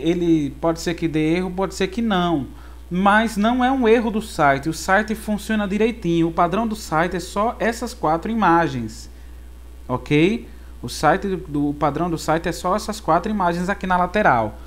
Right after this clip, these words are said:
Mas eu vou mostrar como adicionar outro. Primeiro você vai duplicar.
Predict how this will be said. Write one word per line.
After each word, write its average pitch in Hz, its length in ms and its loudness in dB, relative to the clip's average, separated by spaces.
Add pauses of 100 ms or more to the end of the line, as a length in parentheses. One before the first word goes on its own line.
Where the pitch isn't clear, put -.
(200)
Mas 190 640 4 (240)
eu 190 100 6
vou 214 180 6
mostrar 196 640 2
como 240 380 4
adicionar 214 800 2
outro. 165 760 8 (480)
Primeiro 202 340 4
você 226 320 4
vai 180 400 4
duplicar. 190 880 0